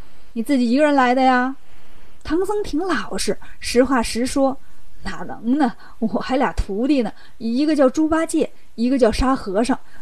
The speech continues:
都去化斋去了。哦，还有一担行李，一匹白马，都在松林里呢。”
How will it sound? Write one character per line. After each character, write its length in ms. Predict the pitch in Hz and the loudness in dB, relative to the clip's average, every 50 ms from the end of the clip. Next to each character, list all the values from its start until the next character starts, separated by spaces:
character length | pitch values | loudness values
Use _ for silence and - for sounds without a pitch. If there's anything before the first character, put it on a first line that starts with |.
| - - - | -6 -6 0
都 140 | - 247 247 | 2 2 2
去 140 | 240 262 254 | 2 0 -2
化 200 | 240 262 240 220 | 0 0 0 0
斋 240 | 214 240 240 254 262 | 2 2 2 2 2
去 120 | 247 254 | 2 2
了。 160 | 214 170 - - - - - - | 0 -2 -4 -6 -10 -12 -12 -4
哦， 260 | - - 277 254 - - - - - - | 2 2 2 2 2 -2 -8 -8 -8 -6
还 180 | - - 254 302 | -4 -2 0 2
有 120 | 339 294 | 4 4
一 100 | 262 302 | 4 4
担 160 | 359 330 277 | 4 2 2
行 260 | 240 - - 233 254 | 2 0 0 -2 0
李， 140 | 320 349 311 | 0 0 0
一 60 | 277 | 0
匹 120 | 254 - 311 | 0 2 2
白 220 | 262 240 240 311 | 2 2 2 2
马， 300 | 320 262 170 - 151 - - - - - - - - | 0 0 -2 -2 -4 -6 -6 -8 -8 -8 -8 -8 -2
都 140 | - 269 277 | 0 2 4
在 120 | 277 247 | 4 2
松 220 | 247 - 294 285 277 | 2 2 0 2 2
林 180 | 247 214 247 | 2 2 2
里 140 | 302 269 185 | 0 0 -2
呢。” 140 | 170 170 | -4 -6